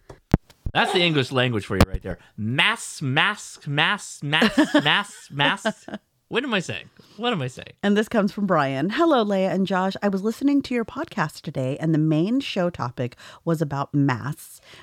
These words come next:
Speaker 2: Made me think of the mast I use for poda. It's actually a mast for flying a kite I got from Amazon." And there is a link.
Speaker 1: Is it
Speaker 2: I
Speaker 1: a
Speaker 2: will drop
Speaker 1: jackite?
Speaker 2: that in the show notes.
Speaker 1: Jackite pole?
Speaker 2: It has served me.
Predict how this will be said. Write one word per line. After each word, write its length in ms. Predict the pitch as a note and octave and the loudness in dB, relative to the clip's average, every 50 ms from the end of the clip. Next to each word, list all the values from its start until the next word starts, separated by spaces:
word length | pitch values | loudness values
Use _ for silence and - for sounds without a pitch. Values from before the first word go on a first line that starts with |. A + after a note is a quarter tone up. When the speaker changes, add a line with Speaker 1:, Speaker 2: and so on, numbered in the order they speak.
| - | -6
Speaker 2:
Made 220 | - F#3+ G3+ A3 A3+ | -2 0 0 2 2
me 160 | C#4 C#4+ B3 | 2 2 2
think 240 | - A3 G#3 G3+ - | 0 -2 -2 -2 -2
of 100 | G3+ F3+ | -2 -2
the 80 | F3 | 0
mast 380 | D#3+ D#3 D#3 D3+ E3+ F3+ E3+ - - - | 0 2 2 2 0 0 -2 -4 -4 -2
I 120 | E3 G#3+ | -2 0
use 340 | B3+ A#3 F3 C3+ A#2 - - | 0 0 -2 -2 -4 -6 -8
for 160 | - - B2 | -10 -10 -10
poda. 440 | - - A#2+ A2 - - C#2+ D#2 F2+ - _ - - - - - - - - _ _ _ _ | -8 -8 -8 -8 -8 -10 -12 -12 -14 -16 _ -20 -20 -20 -20 -20 -20 -20 -20 _ _ _ _
It's 140 | A#3 A#3 - | -4 0 2
actually 400 | C4+ C#4 D4 - - D4+ D4+ C#4 | 2 0 0 -2 -2 0 2 2
a 40 | A3+ G#3 | 4 4
mast 340 | G3 F3 E3 F3+ G3 - | 4 4 2 2 0 -2
for 100 | - - | -4 -6
flying 420 | F3+ - - F3+ D#3 D#3+ F3 G#3 G#3 | -6 -4 -2 0 2 2 2 0 -2
a 60 | G3 | -4
kite 300 | - - D#3+ D3 D#3+ - | -4 -4 -2 -2 -2 -2
I 100 | - E3 F3 | -2 -4 -4
got 260 | F3 B2 B2+ - - | -2 -4 -6 -6 -8
from 160 | - G3 G#3+ - | -8 -8 -6 -4
Amazon." 760 | G#3+ B3+ D#4+ F#4+ D#4 F#3 C#3+ G#2+ C#2+ C2 C2 D#2 - F3+ F#3 - _ _ _ _ - | -4 -2 0 2 0 0 0 -4 -6 -8 -8 -8 -8 -8 -8 -12 _ _ _ _ -8
And 240 | F3+ E3+ E3 D#3+ D#3 | -6 -4 -4 -4 -2
there 180 | D3+ C#3 B2 | -2 -4 -2
is 180 | A2+ C3 C#3+ - | -4 -6 -6 -6
a 120 | B2 C3+ A#2 | -8 -10 -8
link. 380 | C3 B2+ C3+ D3+ G#3+ - - | -6 -6 -6 -6 -6 -8 -8
Speaker 1:
Is 80 | A#2 A2+ | -10 -6
it 80 | G2+ | -6
Speaker 2:
I 20 | F#2+ | -4
Speaker 1:
a 40 | F#2 | -2
Speaker 2:
will 80 | - - | -2 0
drop 80 | C3 - | 0 0
Speaker 1:
jackite? 200 | E3 F#3+ G3+ E3+ | 2 0 0 0
Speaker 2:
that 120 | C#3+ C#3 | 0 0
in 120 | D#3 C3 B2+ | 0 -2 -2
the 40 | B2 | -4
show 280 | - - - C3+ C3 | -6 -4 -4 -2 -2
notes. 320 | B2+ C3+ D3 G#3+ - - - | 0 -2 -2 -4 -6 -8 -8
Speaker 1:
Jackite 340 | C#3 C3 - D#3+ E3 - | -8 -8 -6 -8 -10 -8
pole? 140 | - E3+ F3+ - | -8 -8 -2 0
Speaker 2:
It 80 | A#3+ A3+ | 2 2
has 160 | B3 G#3 - | 4 2 0
served 520 | - - - A3+ A3+ C4 D4+ C#4+ C4 B3 | 0 0 0 2 2 2 2 0 -2 0
me. 400 | C4 B3+ B3 A#3+ A#3 A#3 A#3 - | 2 2 2 2 2 0 -2 -2